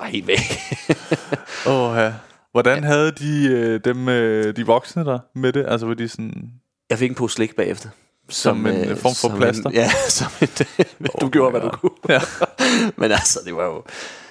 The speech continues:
Speaker 2: Så blev du tilbudt et, øh, et job på Rød Stue.
Speaker 1: Ja, <laughs> kunne du tænke dig? Fordi
Speaker 2: Bare, det er det mindste,
Speaker 1: bare,
Speaker 2: vi kan gøre.
Speaker 1: ja, bare det, du havde.
Speaker 2: Du kunne blive chef herude.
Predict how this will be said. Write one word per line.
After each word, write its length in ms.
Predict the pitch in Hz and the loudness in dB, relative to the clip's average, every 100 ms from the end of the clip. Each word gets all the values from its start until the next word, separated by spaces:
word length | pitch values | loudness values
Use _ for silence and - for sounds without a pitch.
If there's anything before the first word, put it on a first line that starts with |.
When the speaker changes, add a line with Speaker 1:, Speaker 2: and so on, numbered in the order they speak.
| - _ _ _ | -20 _ _ _
Speaker 2:
Så 120 | - | -6
blev 120 | 117 | -2
du 60 | 110 | 0
tilbudt 500 | - 113 110 113 107 | 0 0 2 0 -2
et, 120 | 110 | -4
øh, 240 | 110 110 - | -2 -2 -2
et 140 | 104 - | -4 0
job 240 | 104 104 - _ | 0 0 -8 _
på 60 | 123 | 0
Rød 200 | 113 - | 0 -2
Stue. 240 | - 117 - 175 175 | -4 -8 -6 -10 2
Speaker 1:
Ja, 140 | 135 131 - 185 | 4 4 2 2
<laughs> 220 | 131 117 | 0 0
kunne 100 | 143 | -2
du 60 | 127 | -2
tænke 300 | - 143 139 - | 0 0 0 0
dig? 80 | |
Fordi 540 | - 139 - 127 - 139 - | 0 0 0 -2 -4 -8 -2
Speaker 2:
Bare, 200 | 139 120 | 2 2
det 100 | 104 117 | 2 2
er 40 | - | 2
det 80 | |
mindste, 200 | 120 127 - | 2 2 2
Speaker 1:
bare, 100 | 113 | 2
Speaker 2:
vi 100 | 110 | 0
kan 100 | 107 | 2
gøre. 200 | 117 113 | 4 4
Speaker 1:
ja, 180 | 127 110 | 2 2
bare 160 | 120 117 | 2 0
det, 120 | 120 | 0
du 80 | 113 | 2
havde. 160 | 120 | 2
Speaker 2:
Du 100 | 123 | 2
kunne 120 | - 127 | 0 0
blive 140 | 123 | 2
chef 340 | - 135 135 | 2 2 2
herude. 240 | 135 120 | 0 0